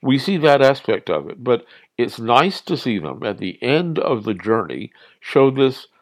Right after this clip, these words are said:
appreciation for what God has done for them. And truly, if we look back on our lives, there are many times when we can remember the things that God did for us, that God gave to us,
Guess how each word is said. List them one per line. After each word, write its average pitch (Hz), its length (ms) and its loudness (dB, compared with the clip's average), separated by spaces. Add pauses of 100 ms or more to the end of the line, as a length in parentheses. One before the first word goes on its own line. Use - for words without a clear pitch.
(260)
appreciation 196 1120 -4 (380)
for 117 120 0
what 107 280 4
God 95 340 4
has 135 180 -4
done 143 320 0
for - 160 -6
them. - 360 -10 (800)
And 175 220 2
truly, 127 360 0
if 95 120 -8
we 120 80 0
look 113 200 0
back 113 280 0
on 101 80 -2
our 113 180 4
lives, 82 460 -4 (300)
there 113 100 0
are 104 60 2
many 131 300 0
times 104 440 -2
when 110 120 -6
we 110 120 0
can 107 180 -4
remember 101 600 -2 (340)
the 107 180 -10
things 123 420 -4
that 104 180 -4
God 110 400 0
did 147 220 0
for 110 260 2
us, - 240 -2
that - 220 -4
God 104 360 -2
gave 160 420 0
to - 140 -2
us, - 440 -4